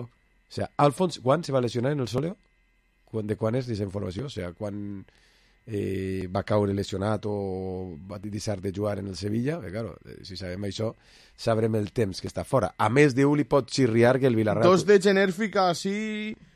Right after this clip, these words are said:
Speaker 2: marca treinta dies la lesió en el sóleo.
Speaker 1: Vale, pues estaria la recta final, ¿no?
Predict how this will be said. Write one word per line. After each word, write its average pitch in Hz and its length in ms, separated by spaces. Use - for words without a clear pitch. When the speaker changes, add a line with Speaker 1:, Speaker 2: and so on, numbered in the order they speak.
Speaker 2:
marca 170 340
treinta 185 380
dies 147 320
la 147 120
lesió 143 220
en 139 120
el 131 100
sóleo. 127 380
Speaker 1:
Vale, 87 320
pues - 340
estaria 87 480
la 90 120
recta 92 240
final, 85 320
¿no? 107 160